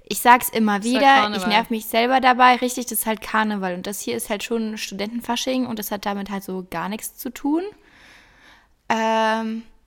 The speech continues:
Speaker 1: ich muss sagen, ich fand Fasching schon cool, also unser Fasching haben wir schon nice gemacht, gerade der Frauentanz. Ihr könnt euch gerne die Videos nochmal angucken, es war wirklich
Speaker 2: <laughs>
Speaker 1: slay. Aber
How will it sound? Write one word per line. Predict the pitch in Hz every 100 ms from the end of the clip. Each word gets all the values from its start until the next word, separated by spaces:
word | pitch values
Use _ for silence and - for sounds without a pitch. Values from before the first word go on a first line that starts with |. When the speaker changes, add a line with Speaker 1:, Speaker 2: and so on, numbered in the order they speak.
| _ _ -
Speaker 1:
ich | - -
muss | 233 -
sagen, | 240
ich | 240
fand | - 233
Fasching | - 233 247 233
schon | - 233 226 - -
cool, | 240 311 381
also | 240 226 220 -
unser | 233 233
Fasching | 240 254 - 285 349 _
haben | 247 226
wir | 226
schon | - 233 240 233
nice | 233 226 -
gemacht, | 226 247
gerade | - 226
der | 208
Frauentanz. | - 202 208 233 - 254 294 - _ - -
Ihr | - -
könnt | - -
euch | -
gerne | - 240
die | 240
Videos | - - -
nochmal | 269 - -
angucken, | 269 - 285
es | 277
war | 262 262
wirklich | - - - - 523
Speaker 2:
<laughs> | 392 - 320
Speaker 1:
slay. | - - 269 285 269 285 392 427 523 571 554 571 587 - - 320 269 _
Aber | 247 254 254 262 262 247 254 240 240